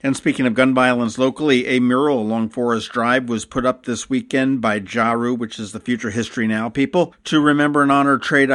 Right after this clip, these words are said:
Kid, who was slain along Forest Drive in early June. You can check it out. It is located on the southbound side of Forest Drive, just before South Cherry Grove Avenue.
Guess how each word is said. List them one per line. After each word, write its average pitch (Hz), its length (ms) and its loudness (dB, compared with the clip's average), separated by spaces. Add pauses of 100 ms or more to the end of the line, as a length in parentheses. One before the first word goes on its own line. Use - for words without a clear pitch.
Kid, 127 320 -2
who 117 140 -2
was 123 220 -2
slain 139 640 -2
along 123 300 2
Forest 120 360 -2
Drive 123 280 0
in 127 180 0
early 110 460 -2
June. 98 580 -2 (160)
You 123 140 2
can 120 100 2
check 123 240 2
it 117 80 0
out. 131 300 0
It 120 120 -2
is 131 220 2
located 123 680 0
on 117 440 -2
the 110 420 0
southbound 131 580 2
side 127 440 -2
of 113 240 -8
Forest 113 420 -2
Drive, 131 460 0
just 123 340 -2
before 117 380 -4
South 107 440 -6
Cherry 104 380 -4
Grove 98 420 -8
Avenue. 98 520 -10